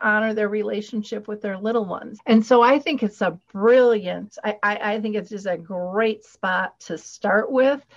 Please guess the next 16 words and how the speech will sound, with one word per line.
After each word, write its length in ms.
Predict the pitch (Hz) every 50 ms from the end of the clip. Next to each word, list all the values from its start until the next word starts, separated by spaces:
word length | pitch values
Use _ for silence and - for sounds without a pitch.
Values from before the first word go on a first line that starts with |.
| _ - - - - _
um, 420 | 240 185 185 190 190 185 190 190 - -
and 160 | 220 202 196
that 140 | 196 - 214
you've 180 | 196 196 -
targeted 540 | - - - 202 214 214 220 226 208 202 -
kind 260 | - - 214 202 196
of 60 | 185
mid-age 800 | 180 185 190 202 208 208 208 - - 202 185 190 202 208 214 220 -
so 140 | - - 202
you 180 | 196 175 196
can 240 | 190 - 196 180 175
go 300 | - 190 185 190 190 185
both 380 | 160 165 185 185 196 202 - -
ways 500 | 175 170 180 180 185 196 208 226 - 247
with 240 | 226 233 233 226
that. 420 | - 240 226 233 240 240 247 247